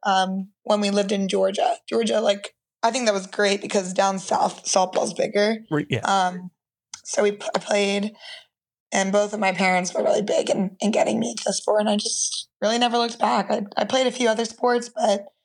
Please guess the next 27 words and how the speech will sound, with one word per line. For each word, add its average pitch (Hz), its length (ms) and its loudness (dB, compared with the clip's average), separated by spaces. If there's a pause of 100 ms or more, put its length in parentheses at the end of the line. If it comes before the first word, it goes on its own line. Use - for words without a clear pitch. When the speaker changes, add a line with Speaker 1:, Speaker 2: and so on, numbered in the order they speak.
(120)
Speaker 1:
softball 202 460 0
was 202 120 -2
always 190 340 2
my, 185 200 2 (540)
my 196 140 2
main 190 260 2
one. 185 360 2 (200)
Speaker 2:
Th-, - 420 -2 (560)
that 127 200 2
was 120 120 0
my 127 80 2
next 123 200 2
question. 135 400 2
Did, 120 160 4
w-, 123 240 0
like, 117 200 2 (200)
Speaker 1:
<laughs> - 0 - (180)
Speaker 2:
what 139 240 0
other 143 140 2
sports 170 360 0
did 131 200 0
you, 135 220 2
uh, 127 260 2 (360)
play 143 200 0
growing 147 220 0
up? - 160 -2 (920)
Speaker 1:
Uh, 247 280 2